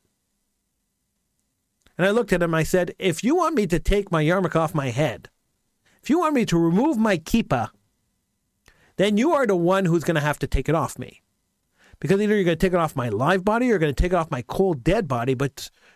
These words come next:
I'm not taking it off. You want it off me, you come and take it off me." And he took a step forward.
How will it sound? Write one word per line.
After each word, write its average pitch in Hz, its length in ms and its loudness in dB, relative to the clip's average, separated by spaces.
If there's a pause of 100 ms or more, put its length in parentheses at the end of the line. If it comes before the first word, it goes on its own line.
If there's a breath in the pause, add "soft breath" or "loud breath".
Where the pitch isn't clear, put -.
(140)
I'm - 240 0
not 170 240 -2
taking 170 280 -2
it 143 100 2
off. 110 260 -4
You 185 100 2
want 247 200 2
it 247 60 2
off 240 200 0
me, 247 100 2
you 214 160 2
come 180 200 0
and 151 120 -4
take 143 220 -2
it 110 80 -4
off - 220 -14
me." - 180 -18 (2750)
And 143 60 -8
he 147 80 -2
took 196 160 0
a 185 60 0
step - 340 -4
forward. 175 500 -2